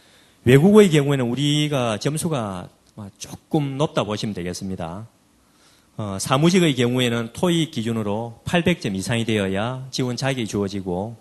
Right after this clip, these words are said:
기술직의 경우에는 토익 기준으로 칠백 점 이상입니다.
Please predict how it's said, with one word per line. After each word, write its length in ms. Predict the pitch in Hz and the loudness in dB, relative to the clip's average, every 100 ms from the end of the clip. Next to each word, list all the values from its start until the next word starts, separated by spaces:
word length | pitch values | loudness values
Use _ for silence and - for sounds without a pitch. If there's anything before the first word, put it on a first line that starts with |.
| _ | _
기술직의 560 | - 151 175 147 107 104 | -4 0 0 0 0 0
경우에는 500 | 104 107 104 101 101 _ - | 0 0 -2 -4 -8 _ -4
토익 240 | 139 120 | -2 -2
기준으로 600 | - 104 101 104 117 131 - | -4 -6 -4 -2 -4 -6 -8
칠백 320 | - 170 170 | -4 0 0
점 140 | 147 | 0
이상입니다. 640 | 92 82 87 82 80 78 | -4 -6 -8 -8 -10 -12